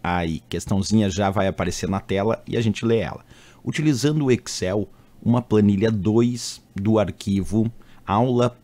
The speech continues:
aulas ponto X L S X, tem um conteúdo na célula A dois que, se referenciado na planilha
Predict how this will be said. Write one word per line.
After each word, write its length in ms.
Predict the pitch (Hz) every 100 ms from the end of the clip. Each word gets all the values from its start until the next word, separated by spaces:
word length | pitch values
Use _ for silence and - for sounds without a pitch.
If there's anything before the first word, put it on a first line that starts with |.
| -
aulas 420 | 98 117 123 117
ponto 420 | - 101 110 107 101
X 360 | - 127 110
L 180 | 101 87
S 260 | 76 - 110
X, 460 | - 107 107 - - - - - - - -
tem 160 | 202
um 140 | 180 156
conteúdo 600 | 147 143 120 107 120 117
na 140 | 104
célula 500 | - - 87 92 87
A 160 | - 101
dois 580 | 92 113 117 82 - - - - - - -
que, 140 | - 156
se 180 | - 139
referenciado 960 | 131 180 - 151 139 - 95 85 87
na 160 | 101 123
planilha 640 | - 107 107 101 101